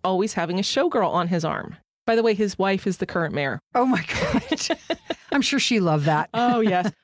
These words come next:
Speaker 1: But the Las Vegas Convention and Visitors Authority, they were paying him in twenty seventeen seventy-five thousand dollars a year for him to show up at the airport with two showgirls on his arms to welcome, like, V I P visitors.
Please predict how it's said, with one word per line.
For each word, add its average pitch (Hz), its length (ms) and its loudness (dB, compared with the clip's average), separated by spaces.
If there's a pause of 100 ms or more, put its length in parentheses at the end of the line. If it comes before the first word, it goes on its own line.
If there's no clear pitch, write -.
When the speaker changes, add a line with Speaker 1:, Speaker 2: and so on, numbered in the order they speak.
(140)
Speaker 1:
But 277 140 0
the 262 80 0
Las 269 220 -2
Vegas 294 260 0
Convention 254 380 0
and 202 80 2
Visitors 240 340 0
Authority, 277 500 0 (200)
they 262 160 2
were 311 120 -2
paying 254 240 0
him 247 160 2
in 208 60 0
twenty 208 240 -2
seventeen 196 600 0 (100)
seventy-five 233 840 -2
thousand 202 480 -2
dollars 202 360 2
a 190 60 -2
year 165 420 0
for - 80 -2
him 220 200 2
to 196 100 0
show 233 420 -4
up 233 300 0 (180)
at 196 140 -2
the 262 160 -2
airport 208 580 0
with 185 160 -2
two 190 200 -2
showgirls 269 600 0
on 190 180 0
his 190 140 0
arms 175 440 0 (240)
to - 100 0
welcome, 208 480 0
like, 190 220 0
V 190 200 2
I 180 120 0
P - 160 -4
visitors. 156 580 -4